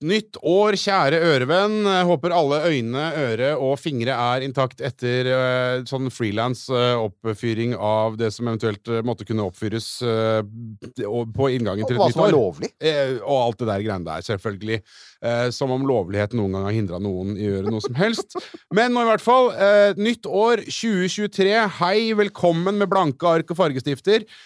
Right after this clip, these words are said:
Speaker 1: Men, eh, som det jo ofte er anledning til, eh, i inngangen på nytt, er å se litt tilbake på det s-, det gangene, som kongen helt sikkert sa. Jeg fikk ikke med meg,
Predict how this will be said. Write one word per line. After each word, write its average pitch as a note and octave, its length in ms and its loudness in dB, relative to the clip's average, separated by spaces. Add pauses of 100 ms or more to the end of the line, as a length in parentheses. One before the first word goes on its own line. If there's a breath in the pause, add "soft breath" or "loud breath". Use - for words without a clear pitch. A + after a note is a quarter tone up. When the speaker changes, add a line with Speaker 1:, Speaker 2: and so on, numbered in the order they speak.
(160 loud breath)
Speaker 1:
Men, F#3+ 540 0
eh, E3+ 300 -2
som F3+ 360 -2
det E3+ 120 0
jo E3 200 0
ofte D#3+ 380 -4
er D3 1300 0
anledning C3+ 500 -2
til, C#3 360 -4
eh, C#3 340 2
i C#3+ 100 -2
inngangen A#2+ 380 -2
på C#3 80 -6
nytt, C#3 320 -4
er A#2+ 140 2
å B2+ 80 0
se B2 160 -4
litt A2 160 -8
tilbake G2+ 440 -6
på A#2 120 -8
det F#2+ 200 -4
s-, - 120 -12 (200)
det B2 160 -4
gangene, C3 680 0 (1000)
som A#2+ 280 -2 (240)
kongen G#2 460 -2 (100)
helt G2 240 -4
sikkert G2+ 540 -10
sa. G#2 180 -2
Jeg A2 140 -4
fikk G#2 180 -10
ikke A#2 140 -6
med F#2 160 -4
meg, B2 120 -4